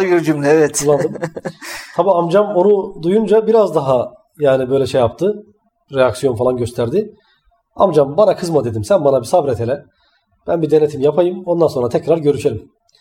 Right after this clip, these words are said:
Speaker 1: dedim ve denetime girdim. Gezdim. Tabii firma sahibi amcamız kendi kâmetince,
Speaker 2: Hı.
Speaker 1: kendi bakış açısınca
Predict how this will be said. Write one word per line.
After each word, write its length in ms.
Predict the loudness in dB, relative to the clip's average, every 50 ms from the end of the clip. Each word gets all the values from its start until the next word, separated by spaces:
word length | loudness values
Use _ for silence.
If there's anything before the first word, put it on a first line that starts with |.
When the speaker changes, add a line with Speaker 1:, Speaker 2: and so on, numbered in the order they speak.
| _ _ _ _ _ -6 -2
Speaker 1:
dedim 400 | 0 2 2 2 0 -2 -4 -2
ve 120 | 0 0 2
denetime 340 | 2 0 0 0 0 0
girdim. 520 | 0 2 0 0 0 0 -2 -2 -4 -10 -16 _ _ _ _ _ _ _ _ _ _ _ _ _ _ 0
Gezdim. 500 | 0 0 2 2 0 0 0 -2 -6 -12 -18 _ _ _ _ _ _ _ _ _ _ _ _ _ _ _
Tabii 420 | 0 0 2 2 2 0 -2 -6 -12 -20 _ _ _ _ _ _
firma 240 | -6 -2 0 0 2
sahibi 460 | 4 4 4 4 4 2 2 2 2
amcamız 540 | 2 2 2 0 0 0 -2 -4 -8 -16 -20 _ _ _ _ _ -2
kendi 640 | -2 0 0 -2 -2 0 0 0 0 0 -4 -10 -16 -20 _ _ _ _ _ _ _ _ -4
kâmetince, 680 | 0 2 4 4 4 2 0 -2 -4 -4 -2 0 0 0 -2 -4 -10 _ _ _ _ _ _ _ _ _
Speaker 2:
Hı. 60 | -4 -2
Speaker 1:
kendi 600 | 0 0 0 0 0 0 0 0 -2 -4 -4 -4
bakış 220 | -4 -4 -4 -4
açısınca 1120 | -6 -4 -6 -6 -8 -8 -8 -10 -14 -18 -16 -8 -4 -4 -2 0 2 2 2 2 0